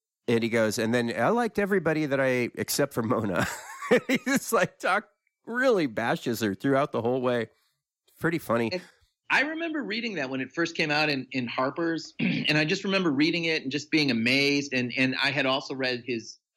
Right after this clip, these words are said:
Speaker 2: uh, essay on the Illinois State Fair, also
Speaker 1: Yeah.
Speaker 2: in Harper's.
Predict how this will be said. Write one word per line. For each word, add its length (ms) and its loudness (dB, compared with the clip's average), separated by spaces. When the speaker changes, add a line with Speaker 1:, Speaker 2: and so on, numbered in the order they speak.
Speaker 2:
uh, 220 -4
essay 320 0
on 160 -2
the 320 -4
Illinois 260 2
State 320 0
Fair, 560 0
also 220 2
Speaker 1:
Yeah. 80 2
Speaker 2:
in 60 -4
Harper's. 460 -8